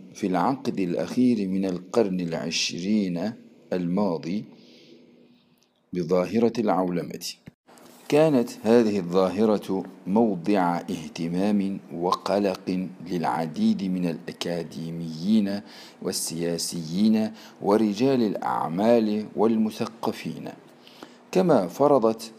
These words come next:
تحديات من نوع جديد على الأفراد والشعوب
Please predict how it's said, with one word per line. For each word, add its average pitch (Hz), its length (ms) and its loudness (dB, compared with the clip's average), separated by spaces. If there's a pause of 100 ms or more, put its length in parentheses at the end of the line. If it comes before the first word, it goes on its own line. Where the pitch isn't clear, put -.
تحديات 92 1160 0 (720)
من 90 520 0
نوع 95 320 2
جديد 95 920 0 (280)
على 101 320 2
الأفراد 95 1040 -2 (300)
والشعوب 101 1120 0